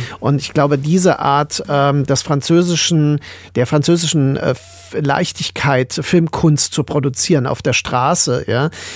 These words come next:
die noch so, äh, Jules et Jim und solche Filme mit sich trägt, so, ne? Ähm, also diesen Spirit, äh, das ist etwas, was mit der sexuellen Befreiung der späten sechziger und frühen siebziger Jahre einfach zusammenkommt. Und, äh, da sehe ich, äh, Türkische Früchte eigentlich als den,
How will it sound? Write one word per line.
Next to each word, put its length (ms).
die 100
noch 160
so, 380
äh, 320
Jules 400
et 100
Jim 300
und 200
solche 420
Filme 400
mit 200
sich 260
trägt, 460
so, 280
ne? 240
Ähm, 540
also 160
diesen 260
Spirit, 540
äh, 200
das 220
ist 120
etwas, 460
was 220
mit 320
der 260
sexuellen 440
Befreiung 500
der 100
späten 320
sechziger 460
und 100
frühen 220
siebziger 360
Jahre 300
einfach 240
zusammenkommt. 840
Und, 500
äh, 300
da 360
sehe 300
ich, 300
äh, 240
Türkische 300
Früchte 420
eigentlich 360
als 240
den, 280